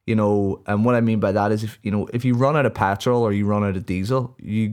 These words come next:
go to the garage and you top it up, okay? When do you do that? Okay, so you need to focus on that. Be in the prime position,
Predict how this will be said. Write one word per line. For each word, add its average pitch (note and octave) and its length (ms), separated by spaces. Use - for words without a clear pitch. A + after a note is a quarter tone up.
go A#2 300
to G2+ 400
the G2+ 80
garage G2+ 440
and G2+ 120
you F2+ 60
top - 360
it - 80
up, A#1 220
okay? G2 360
When A#2+ 260
do B2+ 80
you A2+ 120
do G2 240
that? D#2+ 260
Okay, G2 360
so G#2 240
you G#2+ 200
need B2+ 340
to C#3+ 40
focus A#2+ 400
on G2+ 160
that. - 380
Be B2+ 160
in C#3+ 100
the D3 80
prime C#3 320
position, A#2+ 640